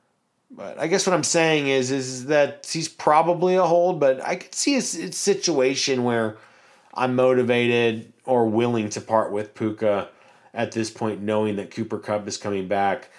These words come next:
You know, again, a lot of that's gonna be depend on what your league mates feel around that situation. I could see that going either way. Uh, D K Metcalf,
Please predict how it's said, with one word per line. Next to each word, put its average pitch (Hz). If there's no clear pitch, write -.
You 113
know, 110
again, 120
a 113
lot 117
of 110
that's 104
gonna 101
be 98
depend 98
on 92
what 107
your 92
league 90
mates 82
feel 87
around 90
that 82
situation. 90
I 92
could 104
see 101
that 90
going 92
either 95
way. 92
Uh, 147
D 147
K 190
Metcalf, 160